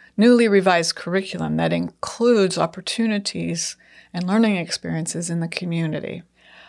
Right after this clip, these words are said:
Another area that, that we are really excited about is the use of simulation. Recently, because of a generous donation from the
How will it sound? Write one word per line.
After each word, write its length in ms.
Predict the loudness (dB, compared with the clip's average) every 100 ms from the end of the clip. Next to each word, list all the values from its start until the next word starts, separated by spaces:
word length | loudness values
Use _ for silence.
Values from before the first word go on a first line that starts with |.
| -10 2
Another 360 | 6 6 6 4
area 680 | 6 8 6 6 6 6 6
that, 460 | 4 4 2 -2
that 280 | 0 0 0
we 240 | -2 -2 0
are 340 | 0 -2 -6 -4
really 360 | 4 6 6 4
excited 480 | 2 0 0 0
about 480 | -2 -2 -2 -2 -4 -8 -20 -20 -2
is 540 | 4 8 8 6 0 0
the 160 | 0
use 360 | 4 4 4 2
of 80 | -2
simulation. 880 | -2 -2 0 0 0 -4 -6 -12 -16 -20 -20 -20 -20 -20 _ 0
Recently, 1000 | 4 6 4 2 2 4 6 6 4 -2 -6 0
because 360 | 0 2 0
of 120 | 2 2
a 80 |
generous 460 | 0 2 2 0 -2
donation 880 | -4 -4 -4 -4 -4 -4 -4 -4 -6
from 400 | -10 -8 -6 -4
the 440 | -4 -4 -4 -4